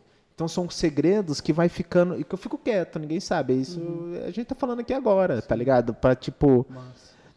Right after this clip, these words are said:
Speaker 1: mas por quê? Porque eu já penso na posteridade.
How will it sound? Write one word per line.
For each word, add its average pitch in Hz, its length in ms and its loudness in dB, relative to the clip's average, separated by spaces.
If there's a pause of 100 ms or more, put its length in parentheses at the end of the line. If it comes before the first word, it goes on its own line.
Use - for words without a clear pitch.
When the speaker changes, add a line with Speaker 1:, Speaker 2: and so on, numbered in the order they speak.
(340)
Speaker 1:
mas 156 500 -4
por 196 220 -2
quê? 104 420 -2
Porque 127 300 0
eu 147 100 4
já 143 140 2
penso 143 380 -2
na 151 120 -2
posteridade. 147 1080 -8